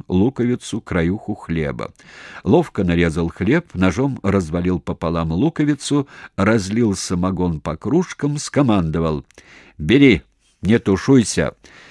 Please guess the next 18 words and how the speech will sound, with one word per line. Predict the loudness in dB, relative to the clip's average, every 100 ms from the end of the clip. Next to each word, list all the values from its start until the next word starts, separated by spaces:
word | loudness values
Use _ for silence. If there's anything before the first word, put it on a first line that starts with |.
| -20 -20 -2
будем | 4 6 4 2
друзьями | 2 2 2 2 4 4 2
и | 0 2
соратниками". | 2 2 2 0 -4 -6 -4 -2 -4 -6 _ _ _ _ _
Чокнувшись, | -2 0 2 -2 -2 -2 -4 -2
выпили, | 2 2 2 0 0 -2 -6 -12
захрустели | -4 -2 -2 -4 -6 -4 -4 -2
луком. | -4 -4 -6 -10 -12 -14 _ _ _ _ _ _ _ _ -2
"Хорош | 0 0 -2 -6 -14 -18 _ _ -8
самогончик". | -4 -2 -2 -2 -4 -6 -12 -14 -18 -20 -20 -20 -20
Харченко | -2 0 0 -4 -8 -4 -4 0
утёр | 0 0 -2 -2
слезу. | -4 -4 -4 -4 -6 -8 _
"Люблю, | 0 2 4 2 0
когда | -2 -4 -2 -2
до | 0 -2
печёнок | -2 -4 -2 -4 -4 -6
достаёт". | -6 -8 -4 -4 -2 -4 -8